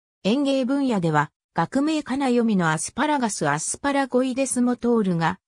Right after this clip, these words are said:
他にアスパラガススマイラックスが使われることもある。これは、本種の葉が、シオデ属のそれに似ているために、その属名、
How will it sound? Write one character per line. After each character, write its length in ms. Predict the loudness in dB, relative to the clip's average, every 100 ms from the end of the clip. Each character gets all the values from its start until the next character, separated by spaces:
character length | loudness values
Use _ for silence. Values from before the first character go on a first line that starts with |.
| _ -2
他 260 | -2 0
に 140 | 0 0
ア 80 |
ス 120 | -2 -2
パ 180 | -2
ラ 120 | 0 0
ガ 100 | -2
ス 60 |
ス 220 | -4 -4
マ 160 | -2 0
イ 100 | 0
ラ 120 | 0
ッ 20 |
ク 120 | -2 -6
ス 160 | -2
が 160 | -2 -2
使 280 | -4 -2 0
わ 100 | 0
れ 100 | 0
る 120 | 0
こ 140 | -2
と 120 | -2
も 180 | 0 0
あ 80 | 0
る。 160 | -4 -10 _ _ _ _ _ -2
こ 100 | 2
れ 140 | 2
は、 240 | 2 -2 -4 _ _
本 260 | -4 -2 -2
種 160 | 0
の 140 | 2 2
葉 160 | 0
が、 220 | 0 -2 -6 _
シ 280 | -12 -2 2
オ 80 | 2
デ 100 | 0
属 260 | -2 -4 -4
の 140 | -4
そ 140 | 0
れ 140 | 0 2
に 120 | 0
似 140 | 0
て 160 | 0 0
い 100 | 2
る 140 | 0
た 100 | 0
め 140 | 0 2
に、 220 | 0 -2 _ _
そ 200 | -4 0
の 160 | 0 0
属 260 | -2 -2
名、 380 | 0 2 0 -2